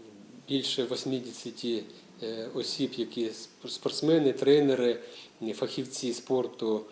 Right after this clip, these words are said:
в лавах Збройних сил. Е, на жаль, є втрати, е, є поранення. Е, два чоловіка, що знаходяться в полоні, е, вели-, там, по Маріуполю.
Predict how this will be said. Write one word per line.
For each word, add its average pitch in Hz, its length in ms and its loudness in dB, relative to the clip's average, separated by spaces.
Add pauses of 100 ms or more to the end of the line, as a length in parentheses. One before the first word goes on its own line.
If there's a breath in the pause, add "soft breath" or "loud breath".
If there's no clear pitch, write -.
(260 loud breath)
в 104 920 -4
лавах 117 400 2
Збройних 113 560 -2
сил. 165 380 2 (500 loud breath)
Е, 104 220 -6 (100)
на 120 140 -2
жаль, 123 380 4 (180)
є 113 260 0
втрати, 135 720 0 (460 loud breath)
е, 104 380 -4
є 113 400 -2 (320)
поранення. 131 760 2 (420 loud breath)
Е, 104 240 -4 (120)
два 117 340 0
чоловіка, 110 560 -2
що - 200 -4
знаходяться 107 520 -4
в 104 40 -6
полоні, 143 640 2 (460 loud breath)
е, 113 480 -4 (260)
вели-, 123 340 0 (300)
там, 107 140 -4 (200)
по 120 100 0
Маріуполю. 131 720 2